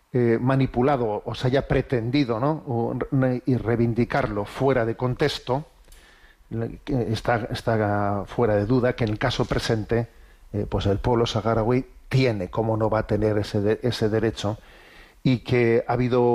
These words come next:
un Estado, el Estado marroquí, que ha, que ha recurrido a todo tipo, ¿no? A todo tipo de, de presiones y de, y de, mm, pues, y de imposiciones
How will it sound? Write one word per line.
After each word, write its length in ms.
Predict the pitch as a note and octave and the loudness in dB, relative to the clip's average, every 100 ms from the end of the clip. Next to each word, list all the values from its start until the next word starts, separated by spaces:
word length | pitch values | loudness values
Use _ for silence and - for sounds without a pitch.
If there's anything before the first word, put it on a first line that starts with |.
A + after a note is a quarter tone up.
| A#2 A2+ - | 2 0 -2
un 140 | A#2+ | -2
Estado, 440 | A#2 - C3 A#2 | -2 -2 -2 2
el 60 | B2 | 0
Estado 320 | A#2 - G#2+ | 0 -2 0
marroquí, 500 | A#2 B2 B2+ - B2+ | 0 2 0 0 -2
que 180 | - A2 | 0 -2
ha, 220 | G2+ G2 - - - _ _ _ _ | 0 -2 -10 -20 -20 _ _ _ _
que 140 | - G#2 | -2 0
ha 300 | G#2 G#2 G#2 | 2 2 0
recurrido 520 | G#2 A2 A#2+ C3+ G2+ | -2 -2 0 2 0
a 80 | F2+ | -2
todo 500 | - C#3+ C#3+ C3+ C3 | -2 2 2 2 0
tipo, 340 | C3+ - F#2+ | -2 -2 -4
¿no? 200 | A#2 C3+ - - _ _ _ - | -4 -6 -10 -20 _ _ _ -12
A 140 | G2 G2+ | -8 -2
todo 260 | C3 B2 | 2 2
tipo 300 | B2 A#2 A#2 | 0 0 2
de, 160 | A#2+ A2+ | 2 2
de 240 | A2 A#2+ | 0 -2
presiones 720 | - A2 - C3 B2 B2 - | -2 -6 0 2 2 0 0
y 100 | B2 | 0
de, 300 | A2+ A#2+ G#2+ - - _ _ _ _ _ _ - _ - - | 2 2 0 -4 -20 _ _ _ _ _ _ -20 _ -20 -6
y 80 | B2+ | -2
de, 480 | A2+ A2+ A2+ A2+ - - | 0 2 2 0 -6 -12
mm, 300 | C#3+ A#2+ A2+ - - - - - - - - - - | -6 -6 -6 -10 -18 -20 -20 -20 -18 -18 -18 -18 -10
pues, 180 | - A#2+ | -4 0
y 60 | B2+ | 2
de 220 | B2 B2 | 2 2
imposiciones 1080 | D3+ B2 - A#2+ A2+ - C3 B2+ B2 - - | 2 2 2 -2 0 0 2 2 0 -2 -14